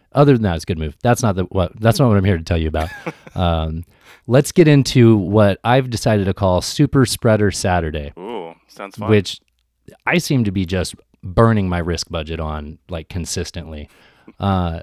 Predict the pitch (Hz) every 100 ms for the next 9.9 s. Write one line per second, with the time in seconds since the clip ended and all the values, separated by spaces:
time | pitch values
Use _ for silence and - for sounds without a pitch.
0 | - _ _ _ _ _ _ _ - 95
1 | 107 98 110 - 113 123 110 123 123 104
2 | 107 139 101 90 85 - 101 - 110 104
3 | 85 92 95 95 95 - 87 - 117 -
4 | 107 87 85 90 85 82 82 101 - 98
5 | 95 92 82 87 87 82 82 - 90 87
6 | 85 80 - 95 92 - 90 90 85 82
7 | 82 85 85 82 80 80 76 73 - 80
8 | - 78 - - 78 76 131 78 - 131
9 | - 127 120 110 104 110 143 92 82